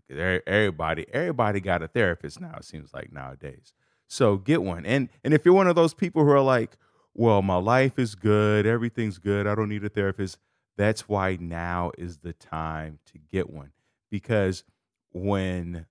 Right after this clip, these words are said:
life hits the fan, and in-, and eve-, inevitably it does, right? Uh, that's not the time to look for a therapist,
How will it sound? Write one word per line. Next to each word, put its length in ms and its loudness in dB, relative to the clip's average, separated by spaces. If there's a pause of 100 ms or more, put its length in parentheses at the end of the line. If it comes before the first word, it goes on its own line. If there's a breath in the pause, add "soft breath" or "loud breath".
life 400 0
hits 320 -4
the 160 -8
fan, 540 -2 (340)
and 120 -6
in-, 180 -6 (140)
and 140 -6
eve-, 280 4 (140)
inevitably 840 0
it 120 -6
does, 380 -2
right? 300 -8 (720)
Uh, 180 2
that's 300 0
not 200 2
the 100 -10
time 280 0
to 60 -2
look 180 -2
for 160 0
a 60 0
therapist, 580 -6